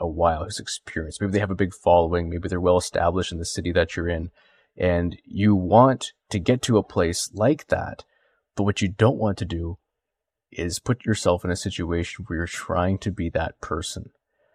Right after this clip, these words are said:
where you're trying to copy their business, you're trying to copy everything that they're doing.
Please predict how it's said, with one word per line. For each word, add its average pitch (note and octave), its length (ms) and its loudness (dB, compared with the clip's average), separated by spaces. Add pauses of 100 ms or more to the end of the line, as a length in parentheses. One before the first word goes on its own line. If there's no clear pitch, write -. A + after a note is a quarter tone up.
(180)
where F2+ 100 -2
you're F#2+ 60 0
trying F#2 200 0
to E2+ 100 -6
copy G2+ 420 -2
their F2+ 160 0
business, - 420 -6
you're F2+ 60 -4
trying F2+ 260 -2
to F2+ 100 -6
copy - 400 -6
everything G2 500 -2
that - 120 -12
they're E2+ 140 -4
doing. F2 380 -6